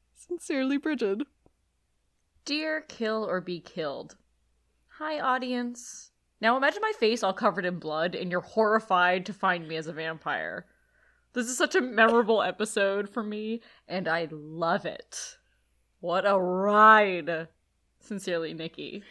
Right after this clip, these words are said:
Speaker 2: <laughs> Welcome to Dear Vampire Diaries, where today we have the distinct pleasure of escorting you through this episode of The Vampire Diaries, Season two, Episode five, Kill or Be Killed.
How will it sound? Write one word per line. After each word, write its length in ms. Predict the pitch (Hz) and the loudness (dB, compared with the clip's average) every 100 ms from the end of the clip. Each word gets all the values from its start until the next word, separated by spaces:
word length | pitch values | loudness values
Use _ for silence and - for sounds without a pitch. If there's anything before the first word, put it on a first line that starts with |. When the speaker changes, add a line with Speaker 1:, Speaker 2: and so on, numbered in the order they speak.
| - 254 | -20 -8
Speaker 2:
<laughs> 80 | 277 233 _ _ _ _ _ _ _ _ _ _ _ | -6 -6 _ _ _ _ _ _ _ _ _ _ _
Welcome 380 | 214 220 226 302 | 4 4 4 -6
to 80 | 392 | -6
Dear 160 | 311 233 | -2 0
Vampire 400 | 180 170 185 170 | 0 -4 -4 -4
Diaries, 340 | 165 175 240 | -2 -4 -4
where 80 | 294 | -6
today 300 | 294 311 359 | -8 -6 -4
we 80 | 339 | -2
have 120 | 349 | -2
the 60 | 339 | -4
distinct 520 | 370 - 494 508 - | -6 -2 -2 -2 -4
pleasure 360 | 208 180 202 | -2 -2 -4
of 80 | 180 | -4
escorting 400 | 180 - 180 170 | -6 -6 -6 -4
you 60 | 160 | -10
through 160 | 180 165 | -10 -10
this 180 | 170 180 | -8 -6
episode 280 | 175 - 165 | -6 -4 -6
of 60 | |
The 60 | 156 | -4
Vampire 460 | 175 190 180 151 | -6 -6 -6 -8
Diaries, 560 | 151 147 147 147 202 - _ _ _ | -6 -6 -6 -8 -8 -10 _ _ _
Season 360 | - 254 226 214 | -6 0 0 0
two, 280 | - 208 180 | -4 -4 -4
Episode 420 | 175 180 165 160 | -6 -8 -8 -6
five, 540 | - 220 208 156 175 _ _ _ _ | -2 0 0 -4 -6 _ _ _ _
Kill 260 | - 170 147 | -8 -6 -4
or 120 | 156 | -6
Be 180 | 165 185 | -8 -10
Killed. 540 | 208 - - - - | -14 -14 -12 -12 -16